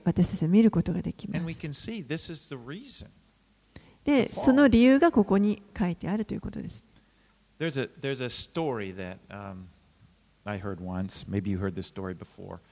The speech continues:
Speaker 2: about the end of the age when, when in, in heaven.
Speaker 1: えー、こういう話を聞いたことがあります。あの、終わりの時代に天国で起こったことですけれども。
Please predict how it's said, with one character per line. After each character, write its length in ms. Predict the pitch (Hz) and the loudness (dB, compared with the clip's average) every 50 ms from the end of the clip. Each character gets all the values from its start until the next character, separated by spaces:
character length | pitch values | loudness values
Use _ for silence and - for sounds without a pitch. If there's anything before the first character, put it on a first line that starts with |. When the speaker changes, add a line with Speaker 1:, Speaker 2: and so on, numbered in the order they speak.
| _ _ _ _ _ - | _ _ _ _ _ -10
Speaker 2:
about 500 | 117 113 127 123 120 120 - - - - | -6 0 0 2 2 2 0 -4 -6 -8
the 160 | 123 120 - | -8 -6 -4
end 300 | 139 147 156 151 143 147 | -2 -2 -2 -2 -2 -4
of 100 | 123 120 | -6 -6
the 160 | 131 120 98 - | -8 -10 -8 -8
age 600 | 120 123 127 127 127 131 131 127 123 123 - - - | -8 -6 -6 -6 -8 -8 -10 -12 -14 -14 -16 -16 -14
when, 300 | 107 110 101 95 98 95 - | -10 -10 -8 -8 -10 -12 -12
when 340 | 98 104 101 101 98 95 - _ _ _ - | -10 -10 -10 -10 -10 -14 -18 _ _ _ -14
in, 200 | - 110 101 87 | -12 -12 -12 -12
in 140 | 107 107 101 | -12 -14 -14
heaven. 500 | 90 - 113 113 120 113 120 120 123 123 - _ _ _ _ _ _ _ - - - - - - - - - - | -12 -10 -8 -8 -8 -8 -10 -14 -14 -16 -20 _ _ _ _ _ _ _ -20 -20 -20 -20 -20 -20 -20 -20 -10 -4
Speaker 1:
え 360 | 180 175 165 151 - 175 - - - - _ | -2 -2 -2 -2 -2 -6 -8 -8 -12 -20 _
ー、 40 | _ | _
こ 100 | - 277 | 4 4
う 60 | 294 | 6
い 20 | 294 | 6
う 40 | 277 | 6
話 280 | 285 269 285 277 - | 4 4 2 2 2
を 60 | 262 | 2
聞 120 | 220 - 196 | 2 2 0
い 40 | - | 0
た 100 | 190 185 | 0 0
こ 100 | - 185 | 0 -2
と 120 | - 160 | -2 -2
が 80 | 185 160 | -2 -4
あ 60 | 156 | -4
り 100 | 156 156 | -2 -2
ま 120 | 156 165 | -2 -2
す。 160 | 160 - - - - | -2 -4 -6 -4 -2
あ 140 | 175 170 | -2 0
の、 580 | 165 160 156 165 175 170 - - 175 - - - - | 0 0 -2 -2 -2 -4 -4 -6 -8 -8 -10 -6 2
終 80 | - 220 | 4 6
わ 100 | 247 269 | 6 6
り 100 | 269 285 | 6 4
の 140 | 294 285 254 | 2 2 2
時 140 | - 254 | 0 0
代 240 | 233 262 254 254 247 | 0 2 2 2 0
に 200 | 240 247 240 220 | 0 0 -2 -2
天 220 | - - 285 294 277 | 0 0 0 0 0
国 220 | 240 202 - 156 | -2 -2 -2 -4
で 80 | 156 156 | -4 -4
起 100 | 165 - | -6 -6
こ 120 | - 202 | -8 -10
っ 40 | - | -10
た 240 | _ - - - - _ _ - | _ -8 -8 -8 -8 _ _ -8
こ 100 | - 170 | -6 -4
と 100 | - 156 | -4 -4
で 100 | 151 - | -4 -6
す 100 | 160 - | -6 -8
け 120 | - - - | -8 -10 -10
れ 60 | - | -8
ど 100 | - - | -6 -4
も。 240 | 175 202 208 208 - | -2 -2 -2 -2 -4